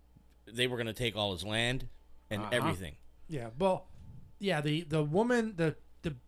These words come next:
Speaker 3: chambermaid,
Speaker 1: Oh, yeah.
Speaker 2: She
Speaker 3: got,
Speaker 2: shows
Speaker 3: she
Speaker 2: up.
Speaker 3: got pregnant. She, but, but Cunningham doesn't want her.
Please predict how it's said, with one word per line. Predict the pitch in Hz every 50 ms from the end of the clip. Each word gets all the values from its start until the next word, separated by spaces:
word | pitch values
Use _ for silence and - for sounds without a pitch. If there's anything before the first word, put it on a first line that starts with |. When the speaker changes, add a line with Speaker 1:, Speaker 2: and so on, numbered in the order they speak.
| - - - - - - -
Speaker 3:
chambermaid, | - 196 214 226 220 208 196 165 151 139 131 127 131 139 147 143 - - - - - - - - - - - _ _ _ - _ _ - - 165
Speaker 1:
Oh, | 170 170
yeah. | 170 160 165 170 170 165 151 131
Speaker 2:
She | 117 196 208 190
Speaker 3:
got, | 226 247 -
Speaker 2:
shows | - 214 190 185 165 139
Speaker 3:
she | 147
Speaker 2:
up. | 135 139 139
Speaker 3:
got | 185 226 220 -
pregnant. | - 190 170 156 135 143 156 185 - - - - - - - -
She, | - - - 175 170
but, | 170 - 170 160 156 - - -
but | - 165 151 143 - - - - - - - - - - - -
Cunningham | - 143 147 156 165 156 170 180
doesn't | 180 185 165 175 220 202
want | 175 165 160 160
her. | 170 180 165